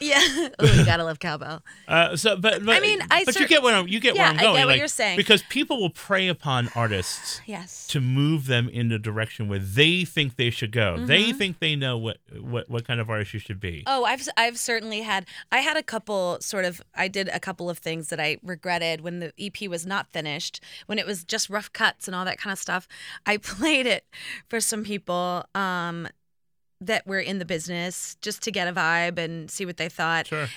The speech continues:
Speaker 1: And regretted every second of it because sort of the feedback that I got, although I was open to it, certainly, and that's why I asked for it, it did sort of crush me a little bit, you know?
Speaker 2: Yeah.
Speaker 1: And so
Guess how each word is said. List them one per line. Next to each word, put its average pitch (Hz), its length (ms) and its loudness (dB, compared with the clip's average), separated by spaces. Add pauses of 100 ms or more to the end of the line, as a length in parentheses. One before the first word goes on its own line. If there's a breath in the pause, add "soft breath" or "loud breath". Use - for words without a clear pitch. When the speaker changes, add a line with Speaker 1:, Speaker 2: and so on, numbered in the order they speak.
(140)
Speaker 1:
And 208 220 0 (220)
regretted 196 580 2
every 185 200 -2
second 175 340 -6
of 143 120 -10
it 131 200 -6
because 185 500 -4 (520 soft breath)
sort 247 320 0
of 220 120 -2
the 214 80 -2
feedback 254 440 0
that 175 120 0
I 175 80 2
got, 170 320 0
although 339 240 2
I 277 80 2
was 262 220 -4
open 302 260 -4
to 226 200 -6
it, 262 220 -4
certainly, 233 400 -4
and 220 80 -4
that's 190 200 -2
why 202 80 0
I - 20 2
asked 170 320 -2
for 160 180 -6
it, 170 200 -4 (340 loud breath)
it 262 120 -2
did 359 220 -2
sort 320 180 -4
of 277 100 -2
crush - 260 -2
me 202 140 -4
a 180 80 -4
little 170 160 -4
bit, 160 420 -4
you 247 120 -8
know? 226 260 -4 (160 loud breath)
Speaker 2:
Yeah. 104 260 2
Speaker 1:
And - 140 0
so 370 180 0